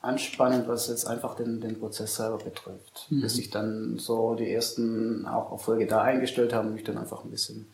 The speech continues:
Speaker 1: lockerer wurde und aufgetaucht
Speaker 2: Okay.
Speaker 1: bin. <laughs>
Speaker 2: Könntest du mir kurz erklären, was, ähm, für dich da darüber gekommen ist? Also beziehungsweise was, was war so essentiell in jeweiligen Ausbildungsstufe?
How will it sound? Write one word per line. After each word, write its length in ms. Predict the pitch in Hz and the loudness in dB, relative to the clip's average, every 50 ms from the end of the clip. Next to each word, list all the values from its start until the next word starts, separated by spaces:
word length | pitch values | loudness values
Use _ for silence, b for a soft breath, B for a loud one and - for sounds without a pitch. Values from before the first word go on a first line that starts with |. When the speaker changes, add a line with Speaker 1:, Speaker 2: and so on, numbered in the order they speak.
| B B B B B B B B _ | B B B B B B B B _
Speaker 1:
lockerer 400 | - 107 107 104 104 107 107 110 | -6 -4 -4 -4 -6 -10 -10 -10
wurde 220 | 110 110 107 107 107 | -8 -8 -8 -6 -6
und 160 | 104 104 113 | -6 -6 -6
aufgetaucht 840 | 113 110 - - - - 117 - - - - - 190 160 143 - - | -6 -6 -8 -8 -8 -8 -8 -8 -8 -10 -6 0 2 2 2 2 0
Speaker 2:
Okay. 240 | 139 135 147 165 104 107 - - - - - | 0 0 0 0 -2 -4 -8 -8 -8 2 2
Speaker 1:
bin. 720 | 160 - - - - - 143 135 - - - 135 - - - _ _ _ - B B B B B - - - | 4 6 6 6 8 8 8 6 6 2 -2 -2 -2 -2 -8 _ _ _ -20 B B B B B -14 -6 -2
<laughs> 0 | |
Speaker 2:
Könntest 360 | - - 135 160 165 - - | 4 8 8 8 8 8 8
du 320 | 180 170 160 - - - - - - _ _ _ _ _ | 10 10 10 6 4 0 -6 -12 -18 _ _ _ _ _
mir 300 | - 135 127 131 131 131 | 8 10 10 10 10 8
kurz 400 | 127 - - - 143 143 139 - | 6 2 2 4 4 6 6 4
erklären, 840 | - - 135 - - - - 131 120 123 127 143 160 180 175 170 156 | 4 2 0 0 0 0 0 2 2 4 6 6 8 8 8 8 8
was, 300 | 143 139 143 - - - | 6 6 4 4 4 4
ähm, 640 | 151 135 131 131 131 131 131 127 120 - - - - | 4 2 2 2 0 2 2 0 0 0 -4 -8 -8
für 140 | - - - | -6 -6 -4
dich 260 | 120 123 151 175 - | 0 2 2 2 4
da 440 | - 185 175 170 170 175 175 175 175 - - _ _ | 4 6 6 6 6 4 2 2 0 -2 -10 _ _
darüber 320 | - 131 117 143 175 202 190 | 0 4 6 6 6 8 6
gekommen 380 | 151 131 - - 139 131 123 | 6 4 4 4 6 6 6
ist? 200 | 127 123 - - - | 6 4 0 0 0
Also 140 | 131 127 127 | 0 0 2
beziehungsweise 580 | 131 127 - 156 151 143 - 151 143 135 135 127 | 2 6 10 10 10 10 10 8 6 6 6 6
was, 260 | 139 143 - - - | 6 6 4 4 4
was 200 | 139 131 - - | 4 4 10 10
war 80 | 156 143 | 10 12
so 400 | 135 139 143 147 143 143 - - | 12 10 10 10 10 8 6 6
essentiell 840 | - - - 156 151 139 - - - - 139 151 170 180 175 - | 6 8 10 10 10 12 10 10 10 12 12 12 12 12 12 12
in 200 | 131 135 139 135 | 12 10 10 10
jeweiligen 640 | 127 139 147 151 151 143 135 139 139 139 139 - - - - | 10 8 10 10 10 10 10 8 10 10 8 6 6 -2 -4
Ausbildungsstufe? 1040 | - - 156 180 170 - - 160 143 139 131 135 - - - 165 175 - - - - | 4 6 8 8 8 8 8 10 10 10 8 6 4 4 4 4 4 4 2 0 -2